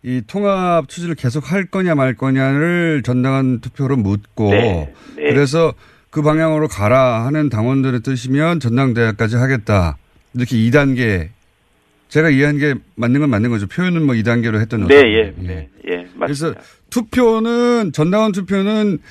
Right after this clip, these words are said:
Speaker 1: 통합할 거냐 말 거냐 하는 의사만 묻고,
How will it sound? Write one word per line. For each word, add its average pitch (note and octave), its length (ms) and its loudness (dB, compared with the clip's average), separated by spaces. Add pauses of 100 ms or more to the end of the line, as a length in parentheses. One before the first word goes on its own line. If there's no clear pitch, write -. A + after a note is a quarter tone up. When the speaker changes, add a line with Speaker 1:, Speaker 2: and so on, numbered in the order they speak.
(440)
Speaker 1:
통합할 G#3 920 0
거냐 A3 240 2
말 D3+ 240 2
거냐 D#3 240 0
하는 D3+ 180 0
의사만 E3 560 0
묻고, A2+ 600 -6